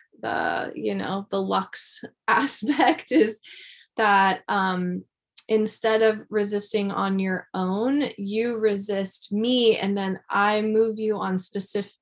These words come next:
specific muscular pathways in order to change the fascia that way. So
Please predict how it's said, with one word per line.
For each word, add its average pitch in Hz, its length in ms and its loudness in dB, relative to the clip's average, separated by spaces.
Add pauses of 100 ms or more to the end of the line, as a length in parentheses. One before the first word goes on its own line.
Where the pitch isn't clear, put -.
(140)
specific 214 720 -4
muscular 185 720 -2
pathways 185 1080 -4
in 185 140 -4
order 175 340 -4
to 185 180 -10
change 175 460 -6
the 185 100 -8
fascia - 480 -8
that - 240 -6
way. - 220 -10
So 190 300 -10